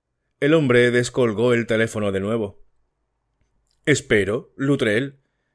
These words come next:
que no le importe que envíe al diablo a la primera telefonista que me atienda.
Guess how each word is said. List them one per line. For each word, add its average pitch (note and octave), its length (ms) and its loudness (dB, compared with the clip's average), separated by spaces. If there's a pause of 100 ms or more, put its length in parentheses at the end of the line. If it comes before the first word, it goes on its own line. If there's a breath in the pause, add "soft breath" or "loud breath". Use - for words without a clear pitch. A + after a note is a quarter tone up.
que B2 140 0
no A#2+ 80 2
le B2 80 4
importe A#2+ 420 0
que A#2+ 100 0
envíe A2+ 320 0
al A2 180 0
diablo B2 420 2
a A#2 40 4
la A2 100 2
primera A2+ 320 0
telefonista A2+ 600 -2
que G#2+ 100 -2
me G#2+ 80 -2
atienda. A#2+ 520 -6